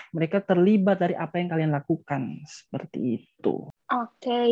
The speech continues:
Speaker 2: jadi mungkin cara terbaik berbicara dengan atasan itu melihat sebagai mentor, sehingga mereka itu, eh,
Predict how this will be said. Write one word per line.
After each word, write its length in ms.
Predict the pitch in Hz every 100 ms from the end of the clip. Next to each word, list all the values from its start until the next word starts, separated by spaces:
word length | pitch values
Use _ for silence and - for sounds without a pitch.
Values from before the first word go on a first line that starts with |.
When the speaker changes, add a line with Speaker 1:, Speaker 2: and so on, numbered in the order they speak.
| 240
Speaker 2:
jadi 240 | 247 254
mungkin 320 | 302 285 311 311
cara 240 | 254 247
terbaik 480 | 247 233 226 233 226
berbicara 640 | 233 220 233 - 233 233
dengan 320 | 226 226 220
atasan 400 | 226 233 233 247
itu 240 | 233 240 320
melihat 560 | 294 240 254 - 277 - _ _ _
sebagai 380 | - 233 233 233
mentor, 560 | 240 262 285 277 262 254
sehingga 640 | - 240 240 240 294 311 - -
mereka 280 | 254 262
itu, 320 | 247 320 330 269 _
eh, 180 | 254 247